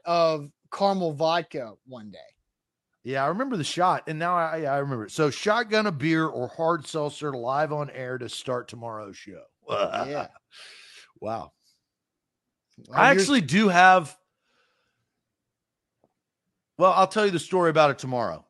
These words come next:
Speaker 2: because I, I have a weird, different hard seltzer that I've never tried.
Speaker 1: Really? And Nick says, "Why are hard, why are hard seltz-, why is that an option?" Because hard se-, 'cause seltzers are the way to go, man. Like
Speaker 2: Well, no, I think I put that in there actually for Austin 'cause you don't
Speaker 1: I,
Speaker 2: drink a
Speaker 1: no,
Speaker 2: lot of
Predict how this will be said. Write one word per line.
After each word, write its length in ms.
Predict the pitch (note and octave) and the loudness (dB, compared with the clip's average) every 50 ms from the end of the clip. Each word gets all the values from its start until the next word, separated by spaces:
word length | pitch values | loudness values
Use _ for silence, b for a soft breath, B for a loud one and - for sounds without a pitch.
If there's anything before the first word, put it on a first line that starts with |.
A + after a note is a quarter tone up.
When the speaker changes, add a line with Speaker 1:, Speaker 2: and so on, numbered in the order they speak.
| _ B2+ | _ -14
Speaker 2:
because 300 | B2 A#2 - C#3 B2 C3 | -10 -6 -4 -4 -2 0
I, 240 | C#3+ C3+ C3 C3+ | -2 0 2 0
I 20 | C#3 | 2
have 380 | C#3+ D3 D3+ D3+ C#3 G#2+ - - _ _ _ _ _ _ _ _ _ _ | 2 2 2 2 2 -2 -8 -20 _ _ _ _ _ _ _ _ _ _
a 80 | B2 B2+ | -8 -8
weird, 580 | A#2+ A#2+ C3 D3+ D#3+ E3+ F#3 F#3+ F#3 D3+ B2 | -8 -8 -8 -6 -4 -2 -2 -2 -2 -6 -4
different 440 | - D3 D#3 D3+ - - E3 D#3+ D#3 | -4 -2 -2 -2 -4 -4 -6 -6 -6
hard 360 | - - - D3+ D#3 D#3 C#3+ | -6 -2 0 2 2 0 0
seltzer 480 | - - D#3+ D#3 D#3+ D3+ - - C#3+ C3 | -4 -2 2 2 2 2 0 -4 -4 -2
that 140 | B2 B2+ C3 | 0 2 4
I've 220 | C3+ C#3+ D#3 C#3+ | 4 4 4 4
never 260 | C#3+ D3+ D3+ C#3 C3+ | 2 0 0 0 -2
tried. 460 | B2 - - C3+ C3+ C#3 B2 D#2 B1+ - _ _ _ | -8 -8 -6 -6 -4 -4 -6 -8 -12 -18 _ _ _
Speaker 1:
Really? 300 | B2 D3 F3+ G3+ G#3 - - | -4 4 6 6 6 6 4
And 220 | F#3+ G3 G3 F#3+ | 2 2 2 4
Nick 180 | G3 A3 A3 A3 | 4 4 4 4
says, 260 | - A3+ G#3 F#3 D#3+ | 4 2 2 4 4
"Why 220 | E3 F3+ F#3 G3 G3 | 6 6 8 8 8
are 100 | F#3+ F3 | 6 4
hard, 320 | D3+ D3 F3 F3+ F#3 F3 | 2 2 2 2 2 2
why 200 | E3+ E3+ F3+ F#3 | 2 2 4 4
are 60 | F3+ E3+ | 2 2
hard 220 | D#3+ F3 E3+ D#3+ | 0 0 0 -2
seltz-, 340 | - - F3+ E3+ E3 D#3 D#3 | -2 -2 0 0 0 0 -2
why 200 | D3+ E3+ F#3 F#3+ | 2 4 4 4
is 60 | F#3 | 4
that 120 | F#3 F3 | 2 0
an 60 | D#3+ D#3+ | 0 -2
option?" 300 | D#3 D3 C3+ - B2 B2+ | -2 -4 -6 -10 -16 -12
Because 200 | C3+ D#3 D3+ C#3 | -10 -10 -10 -10
hard 280 | - - F3+ G3 F3+ | -2 0 0 0 0
se-, 140 | - - G3 - - | -4 -8 -10 -10 -8
'cause 140 | - F#3+ D#3 | -8 -6 -6
seltzers 520 | - - A3+ A#3+ C4 A#3 - A#3+ A3 E3+ F#3+ | 0 6 6 6 6 6 4 2 2 4 4
are 140 | G3+ F#3+ | 2 2
the 140 | F3 D3+ E3+ | 2 0 2
way 180 | E3 F3+ F#3+ F#3 | 2 4 4 4
to 60 | E3 | 2
go, 260 | C3 D3 F3+ F3+ D#3+ C3 | 2 4 4 4 4 2
man. 320 | B2+ A#2+ A2+ A2 A2 A2+ - _ _ _ _ _ _ _ - | -4 -10 -14 -16 -18 -18 -20 _ _ _ _ _ _ _ -6
Like 140 | C#3 D3+ F3+ | 0 2 2
Speaker 2:
Well, 160 | F3 E3 D3+ | 4 2 2
no, 160 | F3 F3+ F3+ | 2 2 4
I 160 | F3+ F3+ F#3+ F3+ | 4 4 4 2
think 280 | - B3 A#3 F3 F#3 | 2 -2 -6 -2 0
I 60 | E3+ | 0
put 280 | E3 C#3+ - - - - | 0 0 -4 -8 -6 -2
that 180 | - D#3 D3+ D#3+ | 0 0 0 0
in 120 | E3+ E3+ | 0 -2
there 140 | D3+ C3 B2 | -4 -4 -2
actually 320 | C3 D3 C#3 - - C3+ | -2 -4 -4 -6 -8 -10
for 200 | - - A2+ - | -10 -10 -8 -4
Austin 340 | C3+ D3+ D#3+ D3 - - A#2+ | 0 0 0 0 -2 -8 -14
'cause 80 | G#2+ A2+ | -14 -14
you 120 | A#2 C3+ | -12 -12
don't 120 | C#3+ C#3+ C#3 | -10 -2 2
Speaker 1:
I, 80 | F3+ A3+ B3+ | 4 4 4
Speaker 2:
drink 60 | A3 | 2
a 40 | G#3+ | 0
Speaker 1:
no, 60 | G3 | 0
Speaker 2:
lot 60 | - | 4
of 60 | - | 4